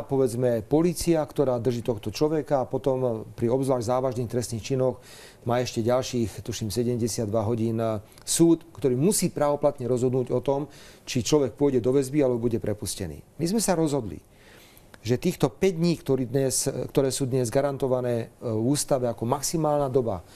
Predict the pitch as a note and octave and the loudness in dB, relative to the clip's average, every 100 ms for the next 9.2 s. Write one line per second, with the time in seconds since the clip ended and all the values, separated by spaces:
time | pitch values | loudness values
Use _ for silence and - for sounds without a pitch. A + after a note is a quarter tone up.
0 | - - - B2 C#3 D3+ D3+ C#3+ C#3 C3 | -20 -20 -6 2 2 2 0 -2 2 2
1 | B2 C3+ B2+ B2+ A#2+ - B2 B2 A#2+ A#2+ | 2 0 2 2 0 -2 0 0 0 -2
2 | B2+ B2 B2 G#2 A2 G2 B2+ D#3+ - - | -2 -2 -2 -2 -2 2 2 2 -6 -20
3 | - - - - - - G#2+ C#3 G3+ F3+ | -20 -20 -20 -20 -12 -2 0 2 2 2
4 | F3 F3 F3+ E3 C3 A2+ B2 F3+ E3+ B2+ | 2 0 0 0 -2 0 2 2 2 0
5 | - A#2+ A#2 B2+ D#3+ - A#2+ A#2+ B2 C3 | 0 0 2 2 0 -2 -2 -2 -2 -2
6 | A#2 D#3 - D3 D3 C3 G#2+ C#3+ D#3 B2+ | -4 -2 0 2 2 2 0 0 0 -2
7 | A#2 G2+ - A2+ A#2 B2 F#3+ E3+ D#3+ C#3 | -2 -4 -2 -2 0 2 2 2 0 0
8 | A#2+ A2 F#2+ F2+ - - - - A2+ D3+ | -2 -2 -2 -6 -12 -20 -12 0 2 2
9 | A3 | 2